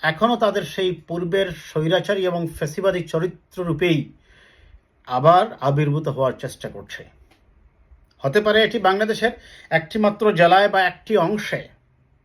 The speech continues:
কিন্তু তাদের চলাফেরায়, তাদের কথাবার্তায়, রাজনৈতিক কর্মসূচিতে তারা কি একটুও চরিত্র বদলায়নি?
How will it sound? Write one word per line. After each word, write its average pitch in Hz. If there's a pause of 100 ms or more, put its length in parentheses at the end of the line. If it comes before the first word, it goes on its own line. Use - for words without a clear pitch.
(680)
কিন্তু 196
তাদের 190 (160)
চলাফেরায়, 185
তাদের 202
কথাবার্তায়, 214
রাজনৈতিক 180
কর্মসূচিতে 202 (460)
তারা 185
কি 208 (120)
একটুও 240
চরিত্র 214
বদলায়নি? 143